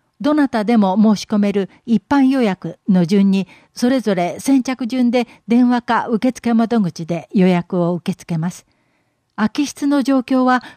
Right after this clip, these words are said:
受付窓口、特別出張所のほか、株式会社日本旅行ホームページ、エイチティーティーピーコロンスラッシュスラッシュ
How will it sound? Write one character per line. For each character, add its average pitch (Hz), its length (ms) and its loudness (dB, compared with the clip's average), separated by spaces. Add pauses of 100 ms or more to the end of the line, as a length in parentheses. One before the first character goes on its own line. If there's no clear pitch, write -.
(120)
受 247 240 0
付 - 220 -6
窓 262 280 0
口、 180 400 -6
特 220 220 0
別 233 220 -2
出 - 220 -14
張 233 180 0
所 220 160 2
の 170 100 0
ほ 170 100 -2
か、 165 200 -4 (340)
株 233 220 -4
式 - 280 -4
会 277 200 0
社 180 320 -2
日 220 100 4
本 254 240 4
旅 262 140 -2
行 165 280 -2
ホ 214 200 0
ー - 20 2
ム 196 160 0
ペ 190 200 -4
ー 160 60 -6
ジ、 160 200 -16 (440)
エ 240 120 2
イ 240 80 2
チ - 180 -14
テ 247 100 -4
ィ 240 40 2
ー 226 60 -2
テ 240 100 -6
ィ 226 60 0
ー 214 60 -8
ピ 190 380 -4
ー - 20 -20
コ 254 120 0
ロ 202 100 2
ン 180 80 -2
ス 214 140 -6
ラ 220 80 -2
ッ - 20 -6
シ - 160 -10
ュ - 20 -10
ス - 140 -8
ラ 190 80 -2
ッ 196 40 -6
シ 170 180 -10
ュ - 60 -14